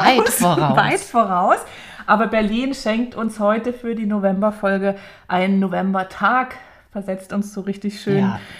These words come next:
Speaker 2: in diese Stimmung, in der man auch mal ein bisschen jammern darf.
Speaker 1: Besser könnte das nicht sein vom Wetter her.
Speaker 2: Ja, genau. Unser Thema heute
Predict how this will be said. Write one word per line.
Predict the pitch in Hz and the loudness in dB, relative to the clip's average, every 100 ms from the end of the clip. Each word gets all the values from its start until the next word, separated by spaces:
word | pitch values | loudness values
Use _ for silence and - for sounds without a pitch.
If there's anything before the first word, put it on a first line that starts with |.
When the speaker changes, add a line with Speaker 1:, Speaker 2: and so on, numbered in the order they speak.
| - | -14
Speaker 2:
in | - 190 185 | -4 -2 0
diese | 196 180 180 | 0 0 -2
Stimmung, | - - - 208 262 269 247 | -4 -10 -4 0 4 4 4
in | 214 | 2
der | 208 196 | 2 2
man | 196 196 | 0 -2
auch | - 190 - - | -4 -6 -6 -6
mal | 185 175 175 | -2 -2 -2
ein | 175 | -4
bisschen | 180 - - 170 | -6 -8 -4 -4
jammern | 160 185 302 320 311 | -2 0 0 0 0
darf. | 294 311 403 415 - - 311 - - | -2 0 0 -2 -6 -4 -4 -4 -4
Speaker 1:
Besser | 143 151 185 | -2 2 2
könnte | 185 185 180 180 | 0 0 -2 -2
das | 165 160 | -4 -4
nicht | 165 160 | -6 -6
sein | 147 135 143 | -6 -6 -8
vom | 143 139 | -12 -12
Wetter | 135 - | -12 -12
her. | 139 143 147 233 | -10 -6 -4 0
Speaker 2:
Ja, | 226 220 214 214 - - - 302 - 302 | 2 2 2 -2 -10 -10 -8 -6 -6 -4
genau. | 320 226 190 190 196 | 0 2 2 2 2
Unser | 214 233 | 2 2
Thema | 233 220 208 196 | 0 0 0 0
heute | 202 196 202 190 | -2 0 -2 -2